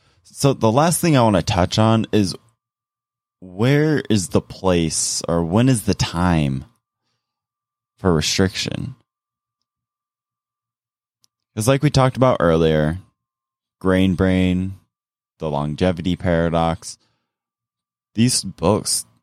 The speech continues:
have a lot of really, really good information of the foods that are harming you and the foods you need to be careful of.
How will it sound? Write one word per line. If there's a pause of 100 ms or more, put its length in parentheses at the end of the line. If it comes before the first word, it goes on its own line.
have
a
lot
of
really,
really
good (140)
information
of (280)
the (120)
foods
that
are
harming
you (640)
and
the
foods
you
need
to
be
careful
of.